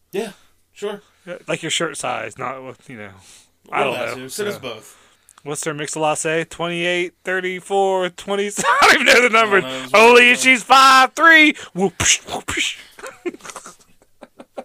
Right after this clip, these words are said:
Speaker 1: Shout out to Sir Mix-a-Lot.
Speaker 2: Shout out. Sir Mix-a-Lot, if
Speaker 1: Friend
Speaker 2: you're
Speaker 1: of, friend of the,
Speaker 2: listening.
Speaker 1: friend of the show, Sir Mix-a-Lot.
Speaker 2: Yeah.
Speaker 1: Uh, hey, do we have any random shout outs to, like,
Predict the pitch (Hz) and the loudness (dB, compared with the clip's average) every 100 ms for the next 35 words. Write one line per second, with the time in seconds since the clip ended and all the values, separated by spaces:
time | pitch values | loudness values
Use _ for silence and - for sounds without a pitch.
0 | _ - _ - _ 214 - 160 151 - | _ -20 _ -20 _ -14 -8 -6 -6 -10
1 | 123 110 104 110 107 - - - 139 120 | -18 -18 -20 -18 -16 -12 -10 -2 0 0
2 | 110 110 98 101 _ - 208 196 185 196 | -2 -6 -8 -14 _ 2 2 4 2 6
3 | 185 185 180 208 156 - 254 - 214 214 | 6 6 4 -2 2 2 4 2 2 2
4 | 214 240 240 247 202 135 - 135 123 110 | 4 4 2 -4 -8 -8 -12 -12 -12 -14
5 | - _ _ _ - 127 123 123 117 113 | -18 _ _ _ -20 -20 -18 -20 -18 -18
6 | - _ _ _ _ _ - 127 120 135 | -20 _ _ _ _ _ -20 -16 -10 -8
7 | 131 135 156 165 226 233 202 123 123 135 | -8 -8 -12 -10 -10 -8 -12 -12 -12 -12
8 | 151 151 135 123 143 143 147 - 127 113 | -12 -14 -14 -14 -12 -12 -14 -16 -18 -20